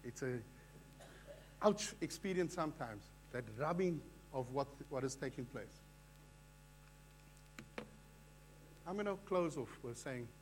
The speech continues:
as a torch bearer, which you are, what are you taking with you when you carry the torch? God didn't ask you to pack in a bag of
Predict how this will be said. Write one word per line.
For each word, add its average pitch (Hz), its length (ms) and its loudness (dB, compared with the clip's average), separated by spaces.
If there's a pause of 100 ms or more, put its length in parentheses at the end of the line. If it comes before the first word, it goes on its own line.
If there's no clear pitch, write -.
(1200)
as 160 160 0
a 160 60 0
torch 156 440 0
bearer, 123 320 2
which 110 240 -6
you 123 80 -2
are, 107 200 -8 (2000)
what 135 120 4
are 160 40 4
you 170 100 4
taking 156 460 0
with 143 260 4
you 101 80 -6 (420)
when 120 140 -2
you 123 80 2 (200)
carry 135 200 2
the 120 120 0
torch? - 380 -6 (680)
God 127 160 2
didn't 175 320 2
ask 160 220 0
you 156 60 2
to 139 100 -6 (120)
pack 151 180 2
in 147 100 0
a 131 40 -2
bag 120 360 0 (640)
of 120 120 0